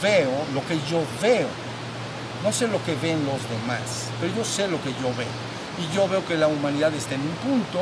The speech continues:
en el que sí se puede hacer un ejercicio colectivo y llegará en forma de cascada, no me quepa, no me cabe la menor duda, ¿ya vieron? Porque se darán la enseñanza como la di en la primera plática, tan,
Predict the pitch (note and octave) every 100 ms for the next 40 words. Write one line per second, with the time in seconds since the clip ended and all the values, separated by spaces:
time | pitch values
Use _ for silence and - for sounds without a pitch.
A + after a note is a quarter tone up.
0 | G#3 D#3+ D3+ C3 A#2+ C3 - C#4+ - -
1 | - E3+ D#3 E3 D#3+ D3+ C3 C3+ - E3
2 | D3 - D#3+ - E3 F3+ E3+ - - -
3 | - - - - - - - - - -
4 | F#3 C#3+ D3+ D3 D3 C#3+ D3 - C#3+ C#3
5 | - D3+ D3+ D3 D3 - F3+ - B3 A3
6 | E3+ F3 F3+ F3 - - - - F#3 -
7 | - - F3 E3 D#3+ F3 E3 E3 E3+ E3+
8 | E3 E3+ F3+ - D4 - - - - -
9 | - D#3+ C#3+ C#3+ E3 C4 - - - -
10 | - - C#3+ E3 - E3 D3+ D#3 F3 F3+
11 | F#3 - - D#3 E3+ D#3+ F#3+ F3+ F#3 E3
12 | C#3 C3 C3 C3 C3 D#3+ D#3+ D3+ B2+ C#3
13 | D3+ D3+ A3+ F#3 D3+ - C#3+ - - -
14 | - - - - - C3+